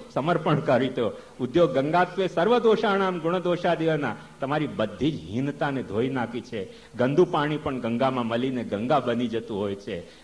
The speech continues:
એમ આપણો અહંતા મમતાનો ગંદો સંસાર પણ પ્રભુને સમર્પિત થવાથી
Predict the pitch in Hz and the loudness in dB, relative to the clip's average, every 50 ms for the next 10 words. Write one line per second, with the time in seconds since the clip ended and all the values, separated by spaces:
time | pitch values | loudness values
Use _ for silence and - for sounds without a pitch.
0 | - - 147 160 170 160 165 160 190 190 190 185 185 - - - - 139 135 190 | -6 -4 -2 0 0 0 0 0 0 2 2 0 0 -4 -8 -6 -2 2 2 4
1 | 208 214 214 247 220 202 196 190 190 196 196 202 247 226 214 214 208 180 139 104 | 2 2 4 4 4 4 4 2 0 0 0 2 4 4 4 4 4 2 2 0
2 | - - - - 135 165 185 214 233 226 262 240 - - 175 170 190 - - 240 | -2 -8 -8 0 4 4 4 6 6 6 6 6 6 4 2 2 0 0 4 6
3 | 220 220 208 190 - 196 170 143 120 - - - - - - 160 147 165 185 190 | 6 6 6 6 4 2 2 2 2 0 -4 -10 -8 -2 0 2 2 4 2 2
4 | 190 175 - 151 135 151 170 170 - 180 - - - 131 143 151 151 156 151 - | 0 -2 -2 -2 -2 -2 -2 -2 -2 -4 -4 -4 -2 0 2 2 0 0 -4 -10
5 | - - - 117 104 98 - | -10 -6 -4 -4 -4 -6 -8